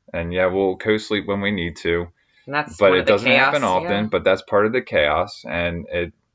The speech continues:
Speaker 1: you know, it was actually kinda cool last night. I mean, she was, like, snuggling up next to Jamie.
Speaker 2: I know.
Speaker 1: And then just
Speaker 2: Jameson is our, our
Speaker 1: Yeah.
Speaker 2: pit bull, if anyone doesn't
Speaker 1: Yeah.
Speaker 2: know.
Speaker 1: So it was just a,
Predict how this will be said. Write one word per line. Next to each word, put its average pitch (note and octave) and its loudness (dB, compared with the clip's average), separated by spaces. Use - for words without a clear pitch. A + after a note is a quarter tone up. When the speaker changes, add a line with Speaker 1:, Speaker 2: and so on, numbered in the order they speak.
Speaker 1:
you G2+ 0
know, G2 0
it - -2
was D#3 -4
actually E3+ -6
kinda A#2+ 0
cool A#2 0
last E2+ 2
night. E2+ -2
I F2 -2
mean, F#2 -4
she G#2+ -4
was, A2+ -4
like, G#2 2
snuggling G2 -4
up G2 0
next F#2+ -6
to G2 -6
Jamie. E2 -4
Speaker 2:
I - -12
know. G#3 -12
Speaker 1:
And F#3 -2
then F#3 0
just F#3+ -2
Speaker 2:
Jameson D#3 0
is C3 -4
our, A#2 -2
our C#3 2
Speaker 1:
Yeah. E2 2
Speaker 2:
pit - -6
bull, A2+ 0
if - -10
anyone - -8
doesn't D#2+ 2
Speaker 1:
Yeah. D#2 4
Speaker 2:
know. A#2 -4
Speaker 1:
So A2 6
it A#2 6
was A#2 0
just A2+ -4
a, A2+ 0